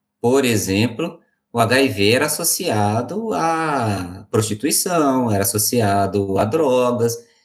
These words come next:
e a pessoa tinha medo de pegar aquilo ali e os outros pensarem que ele era daquele grupo. Tem isso também.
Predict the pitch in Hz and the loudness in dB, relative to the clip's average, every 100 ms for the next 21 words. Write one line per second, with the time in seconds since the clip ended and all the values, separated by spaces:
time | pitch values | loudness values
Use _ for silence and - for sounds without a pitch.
0 | _ _ 120 127 - 156 156 160 165 220 | _ _ -2 0 0 0 2 0 0 0
1 | 190 131 131 131 143 107 110 110 147 160 | 2 2 0 0 0 2 0 0 0 0
2 | 170 151 190 277 - 262 294 147 160 - | 2 2 2 -2 -2 0 2 2 0 -2
3 | - 269 - 139 175 254 - 165 190 202 | -2 -2 0 0 0 -2 -2 -2 0 0
4 | 214 135 285 - 139 135 - - 226 156 | -2 -2 -2 0 0 0 -4 -4 -2 0
5 | 202 - 110 87 | -2 0 -2 -2